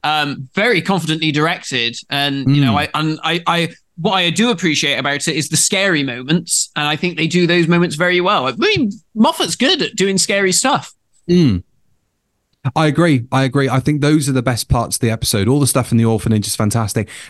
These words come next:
Speaker 2: Anytime
Speaker 1: Yeah.
Speaker 2: the Silents are on screen are fantastic. Any allusion to them and, and, and what they're up to is interesting.
Speaker 1: Mm-hmm.
Speaker 2: But as you say, all of it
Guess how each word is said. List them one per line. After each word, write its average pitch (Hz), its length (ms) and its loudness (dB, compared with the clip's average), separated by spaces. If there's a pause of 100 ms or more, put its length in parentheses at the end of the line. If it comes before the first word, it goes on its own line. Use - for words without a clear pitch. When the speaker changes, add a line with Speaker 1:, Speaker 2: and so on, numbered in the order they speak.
Speaker 2:
Anytime 170 420 4
Speaker 1:
Yeah. 156 60 4
Speaker 2:
the 139 40 4
Silents 127 480 2
are 117 60 2
on 101 120 2
screen 95 440 2
are 101 160 0
fantastic. 95 720 -4
Any 117 320 2 (460)
allusion 120 720 4
to 113 280 2
them 107 380 2
and, 104 160 2
and, 107 240 2
and 104 280 2
what 107 160 -2
they're 104 240 0
up - 160 -8
to 110 380 4 (320)
is 131 160 2
interesting. 107 720 2
Speaker 1:
Mm-hmm. - 300 -18
Speaker 2:
But 131 120 2
as 139 180 2
you 131 100 4
say, 113 500 2 (500)
all 143 260 6
of 127 140 0
it 113 240 -2